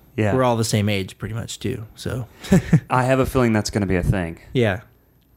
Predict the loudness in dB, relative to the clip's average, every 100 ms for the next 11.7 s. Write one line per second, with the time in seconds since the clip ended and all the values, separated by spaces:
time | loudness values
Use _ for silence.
0 | -8 0 2 4 2 0 -2 -2 -2 -2
1 | -2 -2 -4 -2 -2 -2 -2 -2 0 0
2 | 0 0 2 0 0 0 2 0 0 -2
3 | -2 0 2 4 4 4 2 2 -2 -2
4 | 0 4 4 4 0 0 0 0 -2 -20
5 | -20 -16 -4 -2 0 0 2 2 0 2
6 | 2 2 -2 -2 0 0 0 -2 -6 -6
7 | -4 -4 0 4 4 2 -6 -4 -2 0
8 | 0 -2 -4 -8 -6 -6 -6 -6 -8 -12
9 | _ _ -16 -2 2 2 2 -2 0 2
10 | 4 4 2 2 0 0 0 0 0 0
11 | -2 -6 0 4 4 2 -6